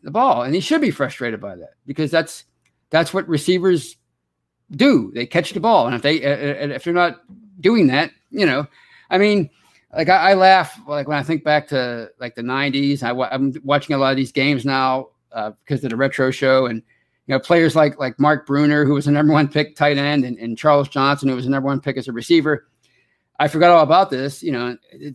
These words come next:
I had to refresh my memory, but those guys, they, they came in, and, and Cowher used them as, like,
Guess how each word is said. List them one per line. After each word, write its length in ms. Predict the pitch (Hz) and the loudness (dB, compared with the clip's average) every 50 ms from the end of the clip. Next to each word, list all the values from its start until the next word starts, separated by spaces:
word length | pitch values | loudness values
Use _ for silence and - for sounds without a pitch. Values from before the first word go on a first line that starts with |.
| - - | -16 -12
I 60 | 131 | -6
had 140 | 127 135 123 | -6 -6 -4
to 80 | 123 120 | -6 -8
refresh 340 | 127 117 - 143 135 - | -10 -6 -6 -6 -6 -6
my 60 | - 120 | -6 -6
memory, 320 | 131 165 170 135 113 113 | -4 -4 -4 -4 -6 -8
but 140 | 110 120 - _ _ _ | -10 -14 -16 _ _ _
those 320 | 113 110 120 151 233 269 220 | -20 -4 0 2 2 2 4
guys, 260 | 220 180 170 165 143 | 4 4 4 4 2
they, 120 | 175 180 | 2 0
they 140 | 165 190 - | 2 0 0
came 240 | - 196 202 190 196 | 2 2 2 2 2
in, 320 | 208 220 208 175 165 - - _ _ _ _ _ _ _ _ - | 2 0 0 -2 -4 -6 -10 _ _ _ _ _ _ _ _ -6
and, 180 | 151 147 151 135 | -4 -4 -4 -4
and 120 | 143 - | -6 -4
Cowher 340 | - - 180 214 226 190 139 | -2 0 2 2 2 2 2
used 260 | 139 160 180 165 147 | 4 4 2 2 2
them 120 | 208 165 170 | 0 0 0
as, 160 | 160 147 147 | 0 0 -2
like, 200 | 156 147 143 | -4 -4 -6